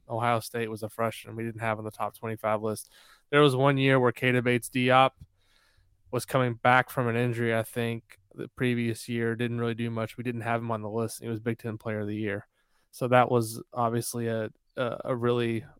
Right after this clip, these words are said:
uh, bad screw up on our part, uh, somewhat explainable by the fact that he was basically a non-factor and injured the year before, and we didn't really know what to expect. But this year, it, it just feels like to me,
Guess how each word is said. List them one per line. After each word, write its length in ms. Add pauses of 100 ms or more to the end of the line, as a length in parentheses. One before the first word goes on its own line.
(100)
uh, 200
bad 300
screw 320
up 100
on 100
our 160
part, 460
uh, 260 (200)
somewhat 320
explainable 520
by 120
the 80
fact 300
that 100
he 140
was 420
basically 340
a 60
non-factor 720
and 100
injured 360
the 80
year 160
before, 440
and 80
we 80
didn't 180
really 140
know 160
what 140
to 80
expect. 580
But 140 (1080)
this 260
year, 220 (120)
it, 160
it 140
just 200
feels 300
like 220
to 160
me, 580